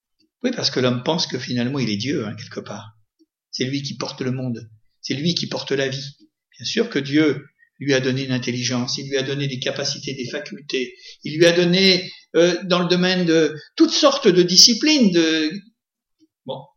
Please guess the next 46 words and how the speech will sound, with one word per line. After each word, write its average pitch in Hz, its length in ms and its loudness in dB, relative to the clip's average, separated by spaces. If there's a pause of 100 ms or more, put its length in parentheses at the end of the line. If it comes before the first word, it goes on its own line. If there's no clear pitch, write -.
(640)
qui, 151 400 -2
euh, 131 360 4
sont 143 180 -4
tellement 170 340 2
utiles 233 340 0
dans, 131 260 -2
dans 139 160 -2
la 127 120 0
vie 165 280 2
sur 117 220 -4
la 131 100 -4
terre. 127 420 -2 (480)
Mais 135 100 -2
quelquefois, 143 460 4
il 139 60 -2
voudrait 127 240 -2
bien 131 140 0
être 127 260 0
Dieu. 127 220 -2
Alors, 127 300 0 (100)
il 123 120 -6
dit, « 175 160 -4
Mais 135 100 -2
voilà, 135 320 -2
hein, - 100 -8 (340)
vous, 185 100 2
vous 160 160 -2
êtes 156 160 -6
les, 127 80 -2 (420)
vous 190 160 2
êtes 190 100 4
les 156 80 -4
sarments, 151 300 -2
mais 143 100 -4
moi, 160 140 -4
c'est 123 140 -4
moi 185 100 2
qui - 140 -4
suis 120 140 -8
le 117 60 -2
cep. - 160 -2 (200)
C'est - 160 4
moi 311 240 6
qui 240 120 2
vous 190 160 0
porte. » 180 360 0